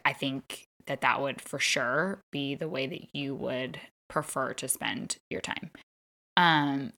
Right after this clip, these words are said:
then I can't remember when it was recently, but there were some days that you had off work maybe, and the kids had school,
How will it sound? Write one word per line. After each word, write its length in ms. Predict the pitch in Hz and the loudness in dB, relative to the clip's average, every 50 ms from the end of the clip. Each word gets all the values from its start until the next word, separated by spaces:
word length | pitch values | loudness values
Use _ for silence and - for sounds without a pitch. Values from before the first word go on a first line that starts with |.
| _ | _
then 800 | 160 151 196 220 247 254 220 185 170 165 160 165 165 160 165 156 - _ _ _ _ - - _ _ _ _ _ _ _ _ _ _ _ _ - | 0 4 6 8 10 10 10 12 10 10 8 6 4 2 0 -2 -6 _ _ _ _ -20 -20 _ _ _ _ _ _ _ _ _ _ _ _ -4
I 60 | 202 | -2
can't 220 | 196 - - 277 269 | 0 2 4 4 6
remember 240 | 294 320 294 277 240 | 6 6 4 6 6
when 160 | 202 196 196 | 6 6 6
it 80 | - | 6
was 180 | - 185 165 160 | 4 4 4 4
recently, 380 | 175 170 165 - 165 - 160 147 | 4 4 4 2 2 2 2 2
but 240 | 156 156 - - | 2 0 0 2
there 120 | - 180 175 | 2 4 6
were 280 | 170 175 170 147 - - - _ - | 6 6 6 4 2 -2 -8 _ 0
some 220 | - - 185 175 | 0 2 2 2
days 240 | 165 170 165 175 185 | 4 4 4 4 4
that 80 | 185 190 | 2 2
you 120 | 170 185 165 | 2 2 2
had 180 | - 175 165 | 4 6 6
off 180 | 156 147 - - | 6 4 2 2
work 320 | 151 151 165 214 220 - | 4 4 4 4 2 0
maybe, 540 | 294 294 285 285 302 302 302 311 330 311 - _ _ | 2 4 4 4 4 2 0 0 -2 -4 -8 _ _
and 140 | - 196 180 | -2 0 0
the 60 | 175 | 0
kids 320 | 170 - - 180 175 175 - | -2 0 2 2 2 2 0
had 180 | 190 180 170 | -2 -2 -2
school, 540 | - - - - 156 160 175 202 226 233 233 | -4 -6 -2 0 2 2 4 4 2 0 -2